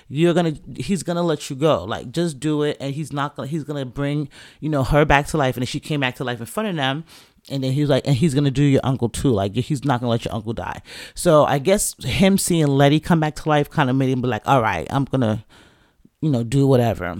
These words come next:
So anyway, he try, you know, they dress him up, wash him up, everything for this f-, ritual. And Christina puts this ring on him. And she's like, "All right, now you gotta go downstairs, meet my dad and them, boom, boom, boom, do this ritual." When they get down there, it's like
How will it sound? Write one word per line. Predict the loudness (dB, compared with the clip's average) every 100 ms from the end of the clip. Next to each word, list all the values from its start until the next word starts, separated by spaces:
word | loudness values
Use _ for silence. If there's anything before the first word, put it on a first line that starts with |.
| -8
So | -2 0
anyway, | 2 0 -2 -6
he | -4 -4
try, | -2 -2 0
you | 0 -2
know, | -2 -4
they | -4 -4
dress | -2 -2 0
him | 0
up, | 0 -2 -8 -2
wash | 2 2 0 -2
him | -2
up, | 0 -2 -4
everything | -4 -2 -2 -4 -2
for | 0
this | 0 0
f-, | -4 -16 -14
ritual. | 0 2 2 -2 0 -2 -6 _ -20 -20 -20 -20 _ _
And | -6 -4 -4 -6
Christina | -6 -6 -4 -6
puts | -6 -8
this | -6 -8
ring | -4 -4 -2
on | -2 -4
him. | -4 -6 -10 _ _ _ _ _ _ _ -12
And | -10
she's | -10 -10
like, | -4
"All | -2
right, | 0
now | 0
you | 2
gotta | 2 0
go | -2
downstairs, | -4 -4 0 0 0 -2
meet | -4 -2
my | -2
dad | -2 -2
and | 0 0
them, | -2 -6 _ -8
boom, | -4
boom, | -4 -2
boom, | 2 2 0 -4
do | -4 -4
this | -2
ritual." | -2 -4 -2 -4 -4 -10 -20 -20 -20 _
When | -4
they | -2
get | 4 4 6
down | 2 2 2
there, | 2 2 2
it's | 0 4
like | 4 4